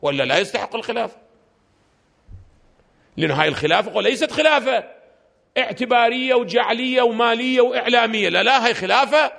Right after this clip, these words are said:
واقعية، خلافة عن الله. اللي ملاكها ما هو؟ قلنا ملاكها ما هو؟ ملاكها العلم. إذن لا بد أن تكون متصفة بهذا الملاك.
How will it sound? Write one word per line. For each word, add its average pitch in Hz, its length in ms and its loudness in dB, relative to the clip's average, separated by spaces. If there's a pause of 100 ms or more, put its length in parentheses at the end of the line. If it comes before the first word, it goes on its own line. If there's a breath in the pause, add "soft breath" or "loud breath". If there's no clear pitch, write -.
(180)
واقعية، 196 600 0
خلافة 247 420 2
عن 247 200 -2
الله. 240 760 0 (1160)
اللي 262 260 0
ملاكها 277 640 4
ما 330 160 4
هو؟ 311 320 4 (1160)
قلنا 240 400 0
ملاكها 247 480 2
ما 311 100 2
هو؟ 285 340 4 (640)
ملاكها 202 440 0
العلم. 359 680 2 (800)
إذن 135 180 -12
لا 156 140 -2
بد 240 240 -2
أن 302 180 0
تكون 302 400 -2
متصفة 285 720 0 (680)
بهذا 143 320 -6
الملاك. 175 880 -2